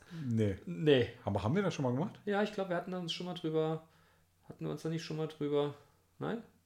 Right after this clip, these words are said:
Speaker 1: Ja, aber keine
Speaker 2: Wa-,
Speaker 1: Ahnung.
Speaker 2: warum ist es rechts vor links und nicht links vor rechts?
Speaker 1: Ja, so ist es halt. Weil wir ein Rechtsfahrgebot haben.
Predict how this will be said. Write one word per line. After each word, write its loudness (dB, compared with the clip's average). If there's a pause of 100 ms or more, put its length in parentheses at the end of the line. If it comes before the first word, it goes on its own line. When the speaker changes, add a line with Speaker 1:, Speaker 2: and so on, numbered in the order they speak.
(380)
Speaker 1:
Ja, -8
aber -4
keine -4
Speaker 2:
Wa-, 0
Speaker 1:
Ahnung. 0
Speaker 2:
warum 0
ist -6
es -10
rechts -8
vor -4
links -6
und -2
nicht -4
links -6
vor -4
rechts? -4 (200)
Speaker 1:
Ja, -4
so -4
ist -8
es -14
halt. -8 (540)
Weil 2
wir 2
ein 0
Rechtsfahrgebot -4
haben. -10